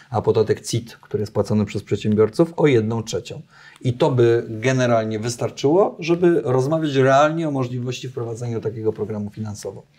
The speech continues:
Nigdy w życiu nie zapomnę wywiadu, jakiego Jarosław Kalinowski, polityk P S L-u, udzielił tuż przed wyborami w dwutysięcznym piętnastym roku.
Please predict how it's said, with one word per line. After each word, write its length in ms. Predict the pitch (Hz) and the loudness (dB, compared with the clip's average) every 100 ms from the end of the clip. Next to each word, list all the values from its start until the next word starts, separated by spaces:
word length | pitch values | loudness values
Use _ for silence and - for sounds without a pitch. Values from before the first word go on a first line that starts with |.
| - - - - - _ _ | -20 -20 -20 -20 -20 _ _
Nigdy 280 | 131 147 139 | 2 2 2
w 40 | |
życiu 220 | 131 131 131 | -2 -2 -4
nie 100 | 117 | 0
zapomnę 400 | 117 120 123 113 | 0 0 0 -2
wywiadu, 560 | 113 110 101 113 135 - _ - | 0 0 0 -2 -4 -10 _ -2
jakiego 340 | 107 120 110 | 0 2 0
Jarosław 420 | 110 117 117 113 | 2 0 0 -4
Kalinowski, 500 | - 107 110 113 - | -4 -4 -4 -6 -10
polityk 380 | 113 110 110 110 | -4 -4 -4 -8
P 140 | - 110 | -6 -6
S 140 | 104 | -4
L-u, 140 | 110 113 | -2 -2
udzielił 520 | 113 107 117 117 107 | -2 0 0 0 -2
tuż 180 | 113 - | -6 -6
przed 200 | 110 110 | -6 -4
wyborami 500 | 104 110 107 107 104 | -2 0 0 -2 -4
w 60 | |
dwutysięcznym 560 | 110 107 - 110 - 101 | -8 -12 -6 -6 -6 0
piętnastym 460 | 123 117 104 104 | 2 2 0 -4
roku. 320 | 101 98 135 | -4 -2 -4